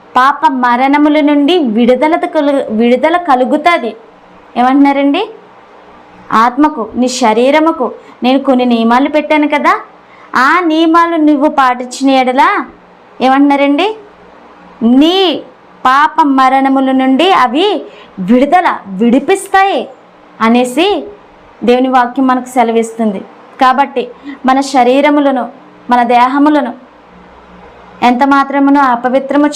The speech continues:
చేసుకోకుండా పరిశుద్ధముగా ఉండి దేవునికి మన ఆత్మలు అప్పచెప్పుకోవాలంటే మనం ఏం చేయాలండి? దేవుడు మనకి, మన శరీరములకి ఏవైతే నియమములు ఇచ్చాడో ఆ నియమములను మనము పాటిస్తే మన పాప మరణముల నుండి అవి తప్పిస్తాయి.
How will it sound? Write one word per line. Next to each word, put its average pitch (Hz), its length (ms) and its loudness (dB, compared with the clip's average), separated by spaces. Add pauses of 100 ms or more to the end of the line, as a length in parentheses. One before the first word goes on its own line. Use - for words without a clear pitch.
చేసుకోకుండా 262 840 0 (240)
పరిశుద్ధముగా 269 640 0
ఉండి 262 260 0
దేవునికి 254 600 0 (320)
మన 247 140 2
ఆత్మలు 247 500 0
అప్పచెప్పుకోవాలంటే 262 920 0
మనం 262 240 -2
ఏం 254 160 -2
చేయాలండి? 262 560 0 (960)
దేవుడు 262 280 0
మనకి, 262 560 -4
మన 240 160 0
శరీరములకి 269 720 -2
ఏవైతే 262 400 0
నియమములు 262 520 0
ఇచ్చాడో 269 340 0
ఆ 269 80 0
నియమములను 247 640 0
మనము 269 440 0 (400)
పాటిస్తే 247 600 -2
మన 254 240 0
పాప 240 380 -2
మరణముల 247 520 0
నుండి 254 260 0
అవి 302 160 0
తప్పిస్తాయి. 233 760 -2